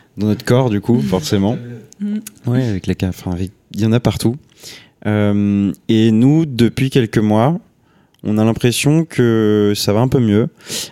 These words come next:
Speaker 1: Euh, dans les médias, on retrouve, euh, des actions comme le retour de la consigne,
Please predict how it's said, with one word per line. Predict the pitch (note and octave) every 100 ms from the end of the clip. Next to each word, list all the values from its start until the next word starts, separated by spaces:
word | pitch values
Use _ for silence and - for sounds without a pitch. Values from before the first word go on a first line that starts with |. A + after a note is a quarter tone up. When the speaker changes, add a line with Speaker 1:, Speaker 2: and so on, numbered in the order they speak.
| _
Speaker 1:
Euh, | F#2+ G2+
dans | G2+
les | G#2+
médias, | G#2+ G2 B2 C#3+
on | C#3 A2+
retrouve, | G#2 G2+ A#2+ A#2+ B2+ B2+
euh, | A#2 G#2+ G#2 G2
des | G2+ G2+
actions | G#2 - A#2+ C3
comme | A#2+ G#2
le | G#2
retour | G2+ G2+ A#2+ A#2+
de | A#2
la | G#2
consigne, | G#2 G2+ A2+ B2+ D3+